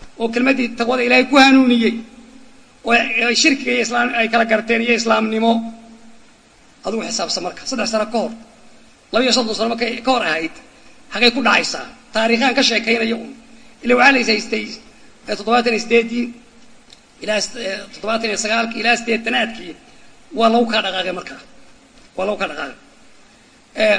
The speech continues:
marka waxa weeyaan, tamdiidku halkaasuu ahaa, fikirkan halkaasuu marayaa.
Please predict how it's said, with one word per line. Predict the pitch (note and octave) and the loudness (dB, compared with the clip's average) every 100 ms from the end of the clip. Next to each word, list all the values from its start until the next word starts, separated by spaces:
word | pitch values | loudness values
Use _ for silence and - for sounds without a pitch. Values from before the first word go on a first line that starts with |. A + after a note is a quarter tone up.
| - | 0
marka | A#3+ B3 | -2 0
waxa | A#3+ | 2
weeyaan, | C4 C4 C4 C4+ - - - - - - - | 2 2 2 -2 -10 -20 -20 -20 -20 -18 -4
tamdiidku | A3 A3+ C4 - | -2 4 4 4
halkaasuu | G#3 A#3+ A3+ G#3 B3+ A#3+ | -2 0 0 -2 0 0
ahaa, | G#3+ A#3+ B3+ - | 4 4 2 -2
fikirkan | C4 A3+ A3+ | -2 -2 -2
halkaasuu | A3+ A3+ G3+ G3+ | -2 0 -2 0
marayaa. | A3 F#3+ E3 | -2 -2 -6